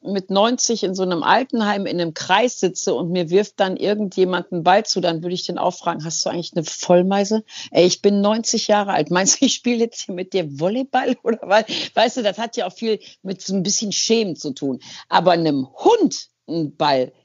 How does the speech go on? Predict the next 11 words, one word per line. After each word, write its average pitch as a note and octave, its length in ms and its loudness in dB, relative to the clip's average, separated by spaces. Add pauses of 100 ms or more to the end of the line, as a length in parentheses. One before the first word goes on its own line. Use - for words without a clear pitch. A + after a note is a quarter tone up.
(100)
hinzuwerfen C#3+ 920 0
oder E3 340 2
wegzuwerfen, D#3 680 0
dass D#3+ 160 0
der D#3+ 160 -4
einmal E3+ 240 -4
durch D#3 160 -4
den D#3 160 -6
Tagesraum D3+ 580 0
da D#3 120 4
läuft, D#3+ 360 4